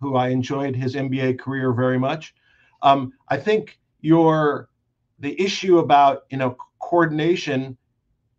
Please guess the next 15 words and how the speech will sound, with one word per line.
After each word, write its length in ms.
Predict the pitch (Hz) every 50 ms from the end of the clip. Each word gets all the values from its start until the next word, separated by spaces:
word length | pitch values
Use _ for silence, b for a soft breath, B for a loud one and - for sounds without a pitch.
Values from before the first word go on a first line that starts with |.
| _ _ _ _ _ -
um, 300 | 117 117 117 113 110 113 -
and 120 | 139 143 143
about 300 | 131 143 135 131 - -
computers 520 | - 127 120 - - 185 170 165 160 -
being 200 | - - 151 147
able 220 | 147 143 135 135 127
to 200 | 127 127 120 -
make 240 | - 120 143 139 131
the 80 | - 127
decisions 440 | 123 117 - 156 135 110 135 127 110
better 320 | - 143 131 131 135 135
than 480 | 120 123 120 120 120 117 120 113 110 107
humans, 800 | _ _ - 175 175 160 131 107 110 139 147 - - - _ _ _ _ _ _ _ _ _ _ _ _ _ _ _ _ _ -
it's 280 | 156 151 139 - -
relevant 680 | 135 131 160 185 202 208 208 - 147 147 143 143 -